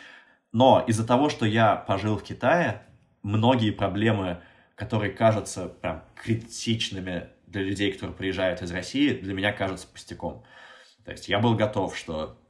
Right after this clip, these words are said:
качество жилья будет не очень. В Китае оно очень часто не очень, если ты не готов выложить много денег. Что там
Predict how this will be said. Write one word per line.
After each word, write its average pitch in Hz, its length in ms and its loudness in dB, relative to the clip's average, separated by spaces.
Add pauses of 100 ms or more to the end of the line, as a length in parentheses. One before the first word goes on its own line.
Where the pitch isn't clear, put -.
качество 107 380 0
жилья 110 300 6
будет 107 260 0
не 104 120 -2
очень. 85 520 -6
В - 120 -20
Китае 101 380 2
оно 95 160 0
очень 90 240 -6
часто 95 300 -4
не 92 120 -4
очень, - 280 2
если 101 280 -4
ты 104 140 -2
не 98 100 -2
готов 92 340 -4
выложить 92 480 -2 (100)
много 92 340 -4
денег. 85 380 -6 (760)
Что 90 1120 0
там 76 260 -12